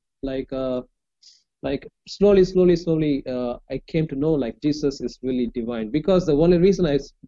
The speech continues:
like I said, I said, like, before, I was believing in the Bible. Second reason, I researched myself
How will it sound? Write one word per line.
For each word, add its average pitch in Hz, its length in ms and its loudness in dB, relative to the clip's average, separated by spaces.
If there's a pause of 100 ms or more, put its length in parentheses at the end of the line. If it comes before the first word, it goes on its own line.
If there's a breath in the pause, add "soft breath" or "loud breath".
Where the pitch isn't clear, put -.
(300)
like 139 300 -4
I 143 60 -6
said, 160 240 -2 (280)
I 131 60 -12
said, 156 240 -4
like, 127 180 -2
before, 139 340 -4 (500)
I 131 40 -4
was 143 240 -2
believing 143 320 0
in 135 80 -2
the 120 180 -10
Bible. 170 260 -4
Second 165 360 0
reason, 175 320 2
I 131 120 -6
researched 156 500 -2
myself 127 420 -6